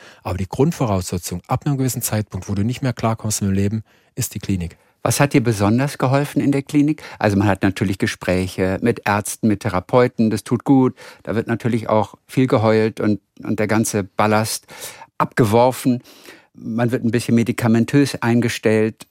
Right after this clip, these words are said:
Speaker 2: man wird irgendwie zu sich selber natürlich geführt in Richtung Achtsamkeit, hat gewisse Angebote. Was hat dir besonders Ruhe gebracht, dich ausgeglichen gemacht? Was hat dir gut getan?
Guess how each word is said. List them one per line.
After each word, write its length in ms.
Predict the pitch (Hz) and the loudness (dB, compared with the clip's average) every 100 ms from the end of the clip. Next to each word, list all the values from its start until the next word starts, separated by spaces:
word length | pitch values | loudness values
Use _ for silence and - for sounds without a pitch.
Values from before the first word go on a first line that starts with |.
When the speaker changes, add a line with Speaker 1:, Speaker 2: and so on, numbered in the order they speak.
| _ | _
Speaker 2:
man 300 | 104 104 107 _ _ | 0 2 0 _ _
wird 200 | 107 120 | -2 2
irgendwie 260 | 131 131 123 | 4 4 4
zu 140 | - | 0
sich 180 | 110 101 | -2 0
selber 540 | 104 120 156 127 87 - _ | 2 2 4 2 2 -4 _
natürlich 560 | 98 - 110 98 92 - _ | -4 0 0 0 -4 -12 _
geführt 960 | - 107 - - - 131 139 165 - - _ _ _ _ _ _ _ | -6 -4 -6 -14 0 4 4 2 -4 -14 _ _ _ _ _ _ _
in 160 | 120 | 0
Richtung 400 | 113 120 - 110 - - | 2 0 0 0 -2 -2
Achtsamkeit, 920 | 117 - - 123 123 - 120 117 131 - | -2 -2 0 2 2 0 -2 0 -2 -4
hat 240 | - 104 - | -2 -2 -2
gewisse 320 | 110 104 - | -2 0 0
Angebote. 680 | 110 135 147 135 143 147 147 - - - | 2 2 0 0 0 2 -2 -6 -20 -10
Was 160 | - 127 | -6 -2
hat 180 | 147 - | -2 0
dir 180 | 170 131 | 2 4
besonders 540 | 123 107 90 80 - _ _ _ _ | 2 2 0 -4 -8 _ _ _ _
Ruhe 220 | 117 120 | 2 2
gebracht, 520 | 107 - 98 92 - - - _ | 0 -2 -2 -2 -6 -20 -20 _
dich 180 | - - | -8 2
ausgeglichen 680 | 107 113 - - 98 - 101 | 2 2 -4 -4 -4 -4 -6
gemacht? 560 | 87 87 82 - - - _ _ _ _ | -6 -4 -6 -8 -20 -20 _ _ _ _
Was 160 | - - | -12 -6
hat 100 | 107 | -4
dir 80 | 107 | -2
gut 160 | 98 98 _ _ | -4 -6 _ _
getan? 460 | - - 85 80 82 | -8 -6 -6 -6 -8